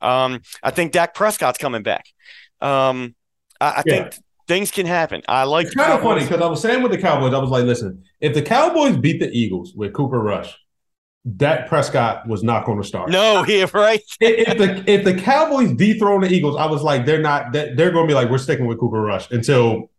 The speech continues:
Speaker 2: they, until otherwise.'"
Speaker 1: They made
Speaker 2: But
Speaker 1: it interesting towards the end of the game too, so I, I
Speaker 2: Yeah.
Speaker 1: think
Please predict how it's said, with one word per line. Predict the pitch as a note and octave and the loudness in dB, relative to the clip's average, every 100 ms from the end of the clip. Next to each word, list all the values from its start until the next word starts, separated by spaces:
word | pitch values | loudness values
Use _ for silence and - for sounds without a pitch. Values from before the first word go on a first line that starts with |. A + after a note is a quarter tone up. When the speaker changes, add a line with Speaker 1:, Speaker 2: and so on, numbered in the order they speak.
| _ _ - | _ _ -4
Speaker 2:
they, | - C3+ B2 | 0 0 0
until | B2+ D3+ D#3 | 0 2 2
otherwise.'" | B2+ G#2 F#2+ F2+ - - | 2 0 -2 -4 -10 -4
Speaker 1:
They | F3 | -2
made | B3 C#4+ | 2 4
Speaker 2:
But | G#3 | 4
Speaker 1:
it | |
interesting | A3 C4 G3+ - F3 | 2 -2 -4 -2 -2
towards | D#3+ E3 E3+ D3+ | -2 -4 -2 -2
the | |
end | E3 E3 | -2 0
of | |
the | C#3 | -2
game | E3+ F3 | -2 -4
too, | C3 G3 B2 | -2 -2 -2
so | A#2+ A2+ | 0 2
I, | A2+ C3+ | 2 2
I | |
Speaker 2:
Yeah. | G3 G3 | 2 2
Speaker 1:
think | C#3 | 2